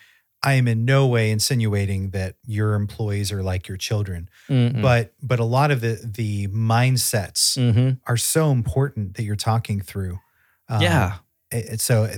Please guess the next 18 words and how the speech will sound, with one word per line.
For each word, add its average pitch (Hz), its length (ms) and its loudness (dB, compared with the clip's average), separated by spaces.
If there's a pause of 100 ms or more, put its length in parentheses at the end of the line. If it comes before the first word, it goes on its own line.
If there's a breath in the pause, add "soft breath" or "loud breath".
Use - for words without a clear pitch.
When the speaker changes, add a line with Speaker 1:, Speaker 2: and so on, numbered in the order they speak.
Speaker 1:
yeah, 135 240 4
that's, 123 360 -4 (140)
that's 139 240 -2
a 135 40 -2
big 107 200 -6
deal. - 280 -14
Speaker 2:
I, 123 240 0 (140)
I've 156 220 2
found 98 300 2
that 98 220 -2
the, 101 500 -2 (220)
some 123 200 4
of 110 80 4
the 107 60 0
best 104 360 -2 (100)
managers 104 600 0
out 101 240 -2
there, 92 380 -2